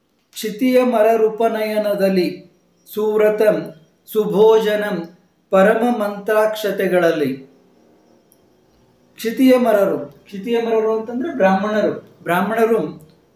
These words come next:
ಉಪನಯನದಲ್ಲಿ, ಮುಂಜಿವೆ ಅಂತ ಮಾಡ್ತಾರೆ, ನಿಮ್ಗೆ ಗೊತ್ತಿರಬೇಕು. ಉಪನಯನದಲ್ಲಿ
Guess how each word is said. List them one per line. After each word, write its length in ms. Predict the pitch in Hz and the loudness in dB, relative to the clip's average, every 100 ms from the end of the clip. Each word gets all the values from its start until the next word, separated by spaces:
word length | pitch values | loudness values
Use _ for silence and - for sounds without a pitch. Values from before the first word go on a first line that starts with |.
| - | -8
ಉಪನಯನದಲ್ಲಿ, 1040 | 196 196 240 240 240 214 190 139 135 - _ - | -6 0 0 2 2 0 -2 -4 -6 -14 _ -8
ಮುಂಜಿವೆ 400 | 196 196 208 220 | -6 -4 -2 0
ಅಂತ 260 | 226 220 214 | 0 -2 -4
ಮಾಡ್ತಾರೆ, 340 | 202 190 165 | -6 -2 -4
ನಿಮ್ಗೆ 180 | 160 - | -4 -6
ಗೊತ್ತಿರಬೇಕು. 720 | 170 170 160 135 123 139 - _ _ _ _ _ 185 | -8 -4 -4 -4 -6 -12 -20 _ _ _ _ _ -6
ಉಪನಯನದಲ್ಲಿ 1160 | 175 214 214 214 208 202 196 202 214 180 - | 0 2 2 2 2 0 0 2 2 0 -8